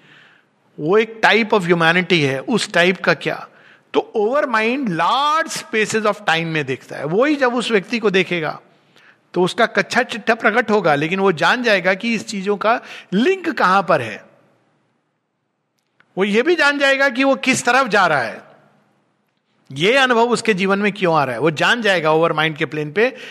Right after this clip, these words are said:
कि ये अभी जो लड़खड़ा रहा है, ये वास्तव में, क्योंकि इसको Mount Everest climb करना है। Intuitive mind, ये लड़खड़ा रहा है, गिर रहा है, ये तो गिरा हुआ आदमी इसने ये। लेकिन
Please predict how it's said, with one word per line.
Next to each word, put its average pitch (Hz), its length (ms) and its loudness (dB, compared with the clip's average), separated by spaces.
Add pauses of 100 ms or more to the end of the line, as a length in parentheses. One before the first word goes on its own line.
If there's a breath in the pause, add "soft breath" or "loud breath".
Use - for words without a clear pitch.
(140 loud breath)
कि 196 100 -6
ये 208 120 0
अभी 165 340 0
जो 247 120 2
लड़खड़ा 190 460 2
रहा 151 200 2
है, 202 260 0 (280 loud breath)
ये 175 80 2
वास्तव 160 400 2
में, 208 180 0
क्योंकि 196 260 -2
इसको 202 220 -2
Mount 175 320 0
Everest 180 320 0
climb 160 240 -2
करना 123 300 -12
है। 113 180 -18 (1900 soft breath)
Intuitive 220 360 0
mind, 220 360 0 (340)
ये 170 80 2
लड़खड़ा 170 420 2
रहा 170 120 4
है, 156 140 -2
गिर 170 140 2
रहा 170 180 2
है, 160 80 2
ये 160 120 4
तो 160 140 -6
गिरा 160 240 0
हुआ 190 140 4
आदमी 175 260 -2
इसने 170 220 -6
ये। 160 220 0 (400 loud breath)
लेकिन 196 400 -2